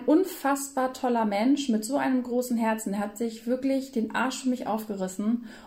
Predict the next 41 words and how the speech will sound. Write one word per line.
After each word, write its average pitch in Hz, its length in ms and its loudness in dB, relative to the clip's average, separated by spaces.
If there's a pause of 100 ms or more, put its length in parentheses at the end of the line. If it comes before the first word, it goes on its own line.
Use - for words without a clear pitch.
und 208 140 -2
ich 220 200 -2
hab 220 180 -4
den 202 260 -4
ausgesaugt 196 1080 -4
bis 190 220 -12
zum 190 140 -8
Schluss. - 400 -14 (160)
Einfach, 247 380 2
weil 214 140 6
ich 214 100 4
selber 233 300 4
nicht 214 240 4
zu - 180 0
mir 294 220 6
gestanden 254 600 0
habe, 220 300 2
weil 196 140 0
ich 196 80 -6
selber 208 280 2
nicht 196 200 -6
wusste, 214 320 -4
wo 196 200 0
will 190 160 -2
ich 196 160 -6
hin, 262 320 6
wer 214 160 4
bin 247 240 4
ich. 247 300 2 (340)
Ich - 80 -12
war 214 120 6
so 247 180 4
bedürftig 233 800 4
und 202 80 -2
er 208 60 2
hat 202 160 -4
alles 277 360 2
getan, 240 480 0
um 220 300 2 (220)
zu - 180 -10
versuchen, 226 640 4